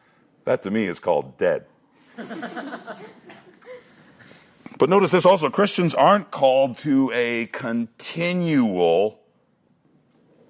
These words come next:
laughing happiness either. Christians aren't called to always be happy in their circumstances automatically.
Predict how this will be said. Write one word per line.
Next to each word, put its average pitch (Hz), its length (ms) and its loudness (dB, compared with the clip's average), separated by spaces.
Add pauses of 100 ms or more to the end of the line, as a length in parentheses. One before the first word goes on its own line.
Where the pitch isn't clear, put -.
(1160)
laughing 101 1000 -2
happiness 127 880 -10
either. 190 400 -10 (640)
Christians 170 560 -8
aren't 190 460 -2
called 120 420 2
to 156 100 2
always 147 1000 4 (260)
be 127 220 4
happy 117 920 0 (200)
in 131 160 0
their 135 200 2
circumstances 131 1040 -2
automatically. 180 720 -2